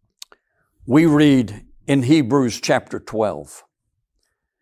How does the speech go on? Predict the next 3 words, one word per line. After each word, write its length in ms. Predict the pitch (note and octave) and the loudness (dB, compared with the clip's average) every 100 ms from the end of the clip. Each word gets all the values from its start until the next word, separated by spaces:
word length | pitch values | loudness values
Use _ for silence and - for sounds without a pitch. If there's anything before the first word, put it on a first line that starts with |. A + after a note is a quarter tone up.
| _ _ - | _ _ -6
Wherefore, 640 | G#2+ F#3+ G3 G#3 G3 F#3 | 2 4 2 2 0 0
seeing 640 | - A3+ F3+ A#2+ G#2 G#2 _ _ _ _ _ _ _ _ _ _ _ _ _ _ _ _ _ _ _ _ _ _ | -4 -6 -4 -6 -8 -14 _ _ _ _ _ _ _ _ _ _ _ _ _ _ _ _ _ _ _ _ _ _
also 720 | C#3 E3+ E3+ - D#3 E3+ D#3+ | 0 2 0 -4 -4 -4 -10